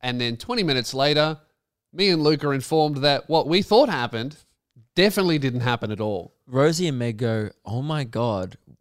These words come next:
Speaker 2: what you did before was so rude. Why
Speaker 1: Oh.
Speaker 2: did you do that?" And we're
Speaker 1: I'm
Speaker 2: like,
Speaker 1: like,
Speaker 2: "What?"
Speaker 1: "What? What do you mean?"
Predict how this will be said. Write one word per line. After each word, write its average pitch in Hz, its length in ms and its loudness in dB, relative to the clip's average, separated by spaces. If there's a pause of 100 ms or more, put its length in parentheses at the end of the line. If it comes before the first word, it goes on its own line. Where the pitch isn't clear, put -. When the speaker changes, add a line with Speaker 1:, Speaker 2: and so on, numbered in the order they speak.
(180)
Speaker 2:
what 120 140 -4
you 139 140 0
did 139 140 -8
before 127 320 -4
was 104 140 -4
so - 280 -2
rude. 113 560 -2 (220)
Why 107 180 0
Speaker 1:
Oh. - 20 0
Speaker 2:
did 135 160 0
you 117 80 -2
do 127 200 0
that?" - 260 -8
And 110 80 -10
we're 131 80 -4
Speaker 1:
I'm 143 80 -4
Speaker 2:
like, 143 80 -4
Speaker 1:
like, 139 200 -6
Speaker 2:
"What?" 165 180 -6
Speaker 1:
"What? 147 280 -8
What 135 140 -12
do 160 60 -4
you 147 120 -2
mean?" 139 400 -4